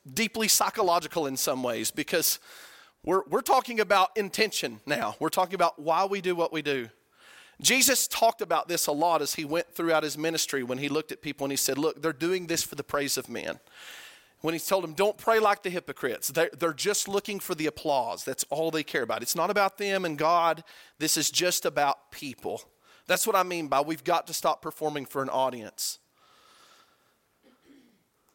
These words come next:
Somebody once said an actor who inhabits his role around the clock eventually becomes the character he plays.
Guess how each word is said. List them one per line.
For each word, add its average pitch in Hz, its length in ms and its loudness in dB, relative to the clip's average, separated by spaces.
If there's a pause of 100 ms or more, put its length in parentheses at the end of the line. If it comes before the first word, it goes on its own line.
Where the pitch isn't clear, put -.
(260)
Somebody 269 380 0
once 214 260 0
said 202 220 4
an 160 100 0
actor 170 340 2
who 165 120 -2
inhabits 160 520 0
his 143 180 -2
role 143 280 2
around 143 320 2
the 135 80 -6
clock 131 380 0
eventually 160 560 -2
becomes 135 800 -2 (580)
the 135 120 -8
character 120 680 -4
he - 100 -12
plays. - 520 -6